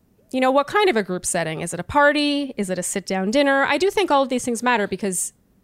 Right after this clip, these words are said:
I can see how if it's a big group of twenty people, you just sort of roll up whenever. If it's, you don't necessarily know if it's a set time or if it matters. So I don't really think that those are necessarily the end of the world. The one that really got me is the waiting outside in the cold for an hour and a half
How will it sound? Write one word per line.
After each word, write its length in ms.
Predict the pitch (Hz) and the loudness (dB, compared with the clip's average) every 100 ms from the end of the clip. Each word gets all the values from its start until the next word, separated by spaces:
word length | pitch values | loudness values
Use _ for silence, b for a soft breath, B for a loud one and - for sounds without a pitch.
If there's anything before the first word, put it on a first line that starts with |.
| _ _ _ - | _ _ _ -4
I 80 | 277 | -2
can 140 | 285 | 0
see 240 | 269 330 311 | 0 0 2
how 240 | 262 240 | 2 2
if 100 | 233 | 2
it's 140 | 247 240 | 0 -2
a 60 | |
big 180 | 202 208 | 0 0
group 160 | 202 202 | 0 -2
of 80 | 196 | -4
twenty 260 | 240 202 | -2 -2
people, 360 | 202 349 359 202 | 0 0 0 -2
you 80 | 202 | -2
just 160 | - | -2
sort 120 | 214 | -2
of 80 | 196 | -2
roll 300 | 175 185 208 | -2 0 2
up 160 | 208 202 | 0 0
whenever. 500 | 185 202 208 156 160 | -2 -2 -4 -6 -8
If 200 | 147 - | -10 -10
it's, 240 | 175 - | -10 -10
you 100 | - | -6
don't 200 | 214 214 | -4 -4
necessarily 380 | 190 180 190 180 | -4 -6 -6 -6
know 120 | 175 | -6
if 80 | 160 | -8
it's 120 | - | -10
a 40 | 160 | -6
set 240 | - 165 | -4 -6
time 300 | - 302 285 | -2 -2 0
or 60 | 190 | -2
if 100 | 170 | -6
it 100 | - | -2
matters. 480 | 208 220 226 220 - B B B B B B | 0 2 0 -2 -8 B B B B B B
So 320 | - 330 330 | 0 2 2
I 140 | - 349 | 2 0
don't 160 | 392 | 2
really 220 | 359 349 330 | 2 2 0
think 220 | 294 277 | 0 -2
that 100 | 247 | 0
those 200 | 226 214 | 0 0
are 60 | |
necessarily 320 | 214 190 202 180 | -2 -2 -4 -4
the 100 | 165 | -6
end 80 | 160 | -6
of 40 | |
the 80 | 160 | -6
world. 320 | 175 160 147 | -2 -2 0
The 80 | 220 | 0
one 220 | 302 415 | 4 4
that 140 | 466 | 4
really 260 | 233 254 226 | 4 4 4
got 360 | 190 190 190 196 | 4 4 4 0
me 460 | 180 170 170 165 _ | -4 -4 -6 -8 _
is 160 | 208 - | -8 -6
the 180 | 208 | -2
waiting 360 | 240 294 320 285 | 2 2 2 2
outside 360 | 247 - 208 190 | 0 2 0 0
in 60 | |
the 60 | 185 | -2
cold 260 | - 190 185 | -2 -2 0
for 120 | 196 | -2
an 60 | 190 | 0
hour 140 | 190 | 0
and 80 | 190 | 0
a 40 | 196 | 0
half 400 | 190 202 220 | 0 0 -2